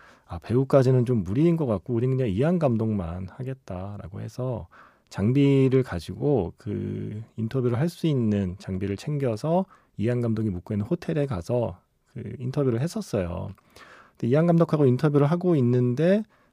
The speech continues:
복도에 그 탕웨이가 지나간 거죠. 그래서 아, 저 배우구나.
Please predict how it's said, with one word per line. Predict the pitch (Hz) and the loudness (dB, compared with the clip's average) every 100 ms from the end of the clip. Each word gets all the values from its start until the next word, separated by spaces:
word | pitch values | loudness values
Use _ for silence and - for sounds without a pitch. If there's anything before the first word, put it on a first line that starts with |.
| - | -2
복도에 | 139 131 170 139 127 | -2 2 4 6 6
그 | 117 | 4
탕웨이가 | 107 - 180 180 139 117 | 0 -2 0 2 2 0
지나간 | - - 101 98 87 | -4 -4 -2 -4 -6
거죠. | 78 95 | -10 -10
그래서 | 113 87 - | -10 -10 -12
아, | 87 98 123 107 92 _ _ | -10 -6 -6 -8 -10 _ _
저 | - 95 | -8 -6
배우구나. | 107 95 87 87 139 139 87 | -4 -6 -8 -8 -6 -6 -10